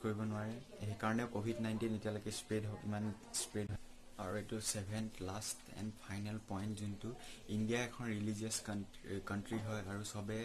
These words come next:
ৰিলি-, ভগৱানক believe কৰে ইণ্ডিয়াত। তো বহুতবিলাক চাইণ্টিষ্টে কৈছে যে ইণ্ডিয়াৰ মানুহবিলাকে yoga কৰে, meditation কৰে, আৰু এইটো কৰিলেও, মানে, ইমি-, মানে, এইটো fact হয়, ইমান proof হোৱা নাই যে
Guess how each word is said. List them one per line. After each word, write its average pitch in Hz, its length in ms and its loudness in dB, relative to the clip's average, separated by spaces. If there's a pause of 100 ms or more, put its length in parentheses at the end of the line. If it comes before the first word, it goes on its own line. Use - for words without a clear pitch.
ৰিলি-, 101 400 -2 (500)
ভগৱানক 107 580 0
believe 104 320 2 (100)
কৰে 104 240 0
ইণ্ডিয়াত। 104 400 0 (160)
তো 101 100 0 (1400)
বহুতবিলাক 117 580 0
চাইণ্টিষ্টে 110 600 0
কৈছে 110 380 -2
যে 98 220 -2
ইণ্ডিয়াৰ 110 380 4
মানুহবিলাকে 110 540 0
yoga 104 440 4
কৰে, 113 220 0
meditation 107 680 2
কৰে, 107 240 0 (460)
আৰু 101 160 4
এইটো 123 320 2 (420)
কৰিলেও, 110 480 4 (100)
মানে, 107 240 2 (200)
ইমি-, 101 300 0 (120)
মানে, 101 220 0
এইটো 104 140 -2 (220)
fact 113 340 -4
হয়, 110 160 -2 (760)
ইমান 101 340 0
proof 113 280 0
হোৱা 117 100 0
নাই 110 180 2
যে 104 140 -2